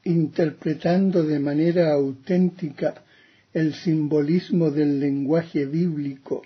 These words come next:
a la luz del Nuevo Testamento y de la tradición, enseña que nuestros primeros padres,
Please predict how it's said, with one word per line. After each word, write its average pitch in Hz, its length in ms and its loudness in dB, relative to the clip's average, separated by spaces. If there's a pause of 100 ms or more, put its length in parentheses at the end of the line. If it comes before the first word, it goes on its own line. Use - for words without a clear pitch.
(560)
a 160 140 0
la 151 160 0
luz 170 340 2
del 147 440 -2
Nuevo 170 340 2
Testamento 147 960 -4 (720)
y 170 140 0
de 160 160 2
la 147 180 -2
tradición, 151 920 -2 (680)
enseña 190 960 0 (140)
que 196 300 0 (160)
nuestros 165 560 0
primeros 160 580 -2 (140)
padres, 139 500 -4